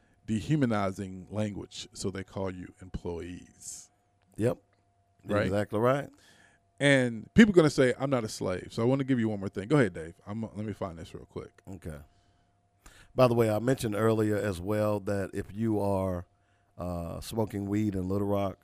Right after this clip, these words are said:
Speaker 2: and you're black, there's a target on your back. This was released today by the Little Rock, uh, the Arkansas Civil Liberties Re-, Union,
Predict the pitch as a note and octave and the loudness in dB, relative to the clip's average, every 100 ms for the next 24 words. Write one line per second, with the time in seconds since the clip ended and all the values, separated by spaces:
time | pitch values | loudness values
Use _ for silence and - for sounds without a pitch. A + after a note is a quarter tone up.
0 | _ _ _ _ _ - F#2 F2+ E2 G2 | _ _ _ _ _ -8 -4 -4 -2 -2
1 | G2+ G2 - _ _ _ _ - G2 F#2 | 0 -2 -8 _ _ _ _ -12 -6 -6
2 | D#2+ G#2 G2+ G2 G2 F#2+ F#2 F2+ G2+ F#2+ | -4 -4 -2 -2 -4 -4 -6 -2 -2 -2
3 | - _ _ _ _ _ _ _ _ A#2+ | -6 _ _ _ _ _ _ _ _ -6
4 | C3 A2+ F2+ G2+ G#2 G2+ - F#2 G2 F#2+ | -4 -4 -4 -4 -2 -4 -6 -4 -2 -2
5 | F#2+ F2+ F2+ G2 F#2+ F#2+ F2+ _ - G2 | -4 -6 -6 -4 -4 -4 -8 _ -12 -8
6 | F#2 F#2+ G2 F#2+ G2+ F#2 - F#2+ F#2 G2 | -6 -4 -6 -6 -6 -4 -4 -6 -4 -4
7 | G2 F#2+ F2+ F#2 F#2+ G#2+ G#2 G2 | -2 -4 -6 -8 -4 -4 -2 -6